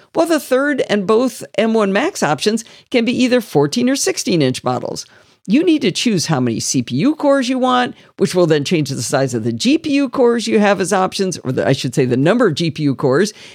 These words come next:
and whether you choose Pro versus Max will change how much ram you can put in the machine. Well, if that all makes your head spin like it did mine, I think you'll like what I created.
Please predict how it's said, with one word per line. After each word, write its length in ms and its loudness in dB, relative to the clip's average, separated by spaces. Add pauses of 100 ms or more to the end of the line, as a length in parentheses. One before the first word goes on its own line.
(120)
and 260 2
whether 220 2
you 160 -2
choose 300 -2
Pro 300 2
versus 420 -4
Max 320 -2
will 80 -2
change 240 -4
how 80 0
much 200 -2
ram 440 0
you 100 0
can 160 -4
put 180 -2
in 60 -6
the 60 0
machine. 520 -4 (580)
Well, 100 2
if 80 -4
that 240 2
all 220 2
makes 260 0
your 100 4
head 220 2
spin 260 -2
like 180 -2
it 220 0
did 220 0
mine, 420 0 (280)
I 120 0
think 280 -4
you'll 140 0
like 280 2
what 120 2
I 120 0
created. 580 -2